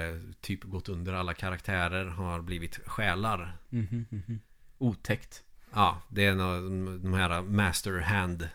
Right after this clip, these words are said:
Speaker 1: den här stora handen som är sista bossen i Melee.
Speaker 2: <laughs>
Speaker 1: Det kommer typ massa såna och deras ledare och
Speaker 2: Är det samma hand som, eh, plockar Link i den där skogsborgen i A Link to the Past?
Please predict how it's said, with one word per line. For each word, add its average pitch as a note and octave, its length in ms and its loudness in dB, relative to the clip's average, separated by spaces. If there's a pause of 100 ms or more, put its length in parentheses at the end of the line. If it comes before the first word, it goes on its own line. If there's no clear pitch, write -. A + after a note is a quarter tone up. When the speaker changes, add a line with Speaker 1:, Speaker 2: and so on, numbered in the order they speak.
Speaker 1:
den G2+ 180 -4
här F#2 100 2
stora F#2 220 -2
handen F#2+ 340 2
som - 80 -2
är F#2+ 40 2
sista G2 280 -2
bossen F#2+ 380 2
i G2 60 6
Melee. G2+ 500 8
Speaker 2:
<laughs> - 60 -14 (300)
Speaker 1:
Det G#2+ 80 2
kommer G#2+ 240 8
typ G2 280 -4
massa F#2 260 0
såna F#2 420 0
och F#2+ 160 -4
deras F#2+ 220 2
ledare A2 680 6
och - 80 -2
Speaker 2:
Är A#2 40 8
det A#2 60 8
samma A#2 460 2
hand G#2 360 2
som, F#2 360 4
eh, F2+ 200 4
plockar - 540 0
Link G2 480 6
i G2 80 4
den F#2 140 6
där F2 80 0
skogsborgen F2 1500 0
i G2 180 -2
A - 20 2
Link F2+ 200 0
to - 60 -4
the F2+ 60 -4
Past? - 440 -8